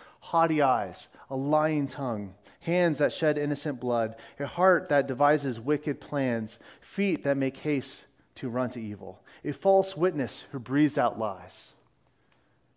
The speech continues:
and, and one who sows discord among brothers." Even if you would look at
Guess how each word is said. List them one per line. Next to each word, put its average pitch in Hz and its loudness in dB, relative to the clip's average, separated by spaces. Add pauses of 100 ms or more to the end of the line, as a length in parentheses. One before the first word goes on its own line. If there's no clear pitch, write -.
and, 117 -10 (120)
and 123 -2
one 131 -2
who 123 -4
sows 120 -2
discord 113 -6
among 104 -8
brothers." 95 -6 (1120)
Even 180 6
if 180 2
you 180 4
would 156 6
look 165 4
at 131 2